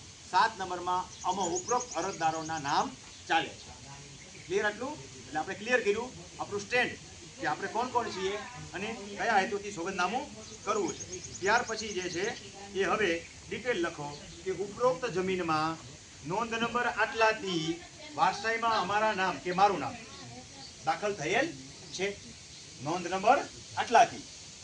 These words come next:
અમારું નામ વારસાઈમાં દાખલ થયેલ છે. અમે અથવા હું ઉપરોક્ત જમીનમાંથી, ત્રીજો પોઇન્ટ,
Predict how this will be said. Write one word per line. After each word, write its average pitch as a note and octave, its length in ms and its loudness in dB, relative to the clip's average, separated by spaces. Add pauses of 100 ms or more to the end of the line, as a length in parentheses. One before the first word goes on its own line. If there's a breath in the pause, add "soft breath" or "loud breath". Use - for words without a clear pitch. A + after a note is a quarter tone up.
અમારું F#3 300 4
નામ F#3 200 4
વારસાઈમાં F3+ 580 4 (320)
દાખલ F3 300 4
થયેલ E3+ 320 -2
છે. E3+ 180 -4 (1400)
અમે A#3 340 6
અથવા F#3 260 6
હું G3 220 6 (640)
ઉપરોક્ત C4+ 440 6
જમીનમાંથી, G3 540 2
ત્રીજો E3+ 280 0
પોઇન્ટ, - 220 -10